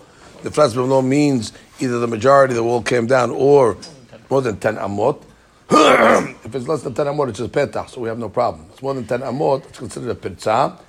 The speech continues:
Now it's flush with the reshut harabim. Mishnah says, "Zahidu shemachnis betocha reshut yachid, or mishut yachid betocha hayav." We treat that hatzer now like a reshut harabim.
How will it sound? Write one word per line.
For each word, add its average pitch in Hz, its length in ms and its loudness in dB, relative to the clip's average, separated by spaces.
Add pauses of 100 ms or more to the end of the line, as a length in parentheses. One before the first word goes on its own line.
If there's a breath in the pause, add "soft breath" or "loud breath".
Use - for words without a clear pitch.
(180 soft breath)
Now 131 160 2
it's - 220 -4
flush 151 260 0
with 123 80 -10
the 123 120 -4
reshut 127 400 -2
harabim. 107 540 -2 (160)
Mishnah 120 360 -4
says, 110 280 -6
"Zahidu 120 280 -8
shemachnis 107 420 -8
betocha 117 500 -6
reshut 104 260 -10
yachid, 120 600 -2 (380 loud breath)
or 143 180 4
mishut 135 300 -4
yachid 127 320 -2
betocha 123 360 -2
hayav." 110 420 -4 (460 loud breath)
We 113 120 -6
treat 175 560 -4 (880)
that 143 300 2
hatzer 139 460 0
now 131 160 2
like 127 200 0
a 131 40 -6
reshut 117 220 -2
harabim. 113 480 0